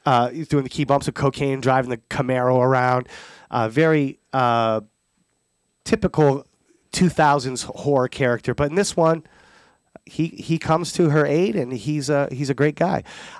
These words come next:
I didn't really like this movie, uh, and a lot of times the potential and the hype of movies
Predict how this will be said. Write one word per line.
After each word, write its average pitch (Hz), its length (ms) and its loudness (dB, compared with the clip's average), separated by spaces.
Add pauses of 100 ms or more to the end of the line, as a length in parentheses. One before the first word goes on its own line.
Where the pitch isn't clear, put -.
(120)
I 151 100 4
didn't 202 300 0
really 165 240 4
like 127 180 0
this - 180 -6
movie, 107 360 -4 (200)
uh, 101 460 2 (460)
and 123 120 -2
a 113 60 -2
lot 143 220 2
of - 40 -6
times 139 340 2
the 120 80 -6
potential 139 580 -2
and 117 120 -4
the 104 60 -6
hype 127 420 -2
of 117 160 -6
movies 113 540 -2